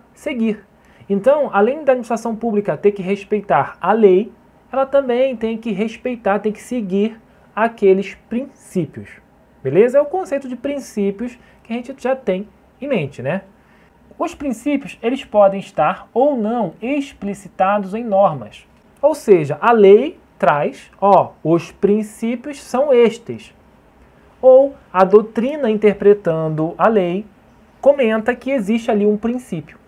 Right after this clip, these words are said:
tá? Então ele pode estar explicitado, pode estar numa norma, ou a doutrina, ah,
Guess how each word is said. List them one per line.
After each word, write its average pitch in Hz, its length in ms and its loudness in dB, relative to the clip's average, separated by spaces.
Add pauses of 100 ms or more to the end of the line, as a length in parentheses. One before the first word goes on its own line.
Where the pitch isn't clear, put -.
(180)
tá? 127 140 -10
Então 143 180 -8
ele 175 120 -2
pode 147 220 -6
estar 139 300 -8
explicitado, 220 720 -6 (300)
pode 131 160 -4
estar 135 160 -4
numa 156 180 0
norma, 214 320 2 (320)
ou 247 220 2
a 254 60 0
doutrina, 208 640 -2 (400)
ah, 170 360 -2